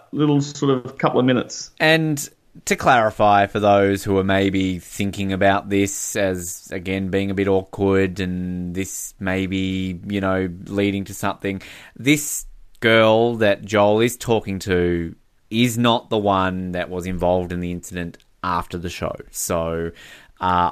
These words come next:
Speaker 2: I always thought it was, but then, uh, no, it isn't. Uh, so, yeah, I mean, it is an interesting chat. I mean, I think th-, this just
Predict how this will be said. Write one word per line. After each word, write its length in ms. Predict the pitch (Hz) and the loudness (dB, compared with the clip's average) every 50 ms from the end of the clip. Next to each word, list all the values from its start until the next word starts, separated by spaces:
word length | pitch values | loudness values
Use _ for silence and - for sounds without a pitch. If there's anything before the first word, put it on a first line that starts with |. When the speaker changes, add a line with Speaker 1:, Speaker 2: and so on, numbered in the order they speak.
| - | 0
Speaker 2:
I 220 | - - 113 131 147 | 0 2 4 6 6
always 320 | 165 175 190 185 180 180 | 6 4 4 2 0 0
thought 220 | - 151 131 123 113 | 0 0 2 2 0
it 100 | - - _ _ | -2 -6 _ _
was, 800 | 90 92 90 92 98 110 127 151 170 175 175 170 - - - - _ _ | -16 -10 -2 0 4 4 6 4 4 2 -2 -4 -8 -8 -10 -12 _ _
but 160 | - 104 98 - | -12 -12 -6 0
then, 580 | 107 104 104 104 101 101 98 98 95 95 90 - - | 0 2 2 2 2 0 -2 -4 -4 -6 -8 -8 -6
uh, 340 | - 92 92 90 90 90 - | -2 -2 0 0 0 -2 -2
no, 280 | - 95 92 82 73 - 98 - _ _ _ | -4 -4 -4 -4 -6 -6 -10 -16 _ _ _
it 160 | - 92 - | -10 -8 -6
isn't. 360 | - 104 85 87 69 - - - - | -8 -8 -8 -8 -10 -12 -16 -20 -10
Uh, 400 | - 87 87 85 85 82 82 76 | -6 -4 -4 -2 -2 -4 -4 -6
so, 440 | - - - 92 90 87 87 87 87 - - - - - - - - | -8 -6 -4 -2 0 0 0 0 -2 -4 -8 -14 -18 -18 -18 -20 -12
yeah, 200 | - - 277 254 196 | -2 0 0 2 2
I 80 | 185 | 2
mean, 160 | 196 202 208 208 | 2 2 2 2
it 120 | 202 190 | 4 4
is 140 | 196 175 123 | 4 2 2
an 60 | 120 | 0
interesting 440 | 113 110 104 - 117 107 - - 104 | -2 -2 0 0 0 -2 0 -4 -6
chat. 240 | 101 - 110 104 110 | -6 -2 0 0 2
I 40 | 123 | 2
mean, 140 | 143 165 185 | 0 2 2
I 100 | - 208 | 2 2
think 280 | 208 302 262 220 190 147 | 0 -4 -8 -8 -8 -8
th-, 200 | 123 120 123 - - | -8 -10 -10 -12 -4
this 280 | - 233 190 143 - - | -2 0 0 0 -2 -2
just 300 | - 117 104 - - | -2 -4 -4 -6 -12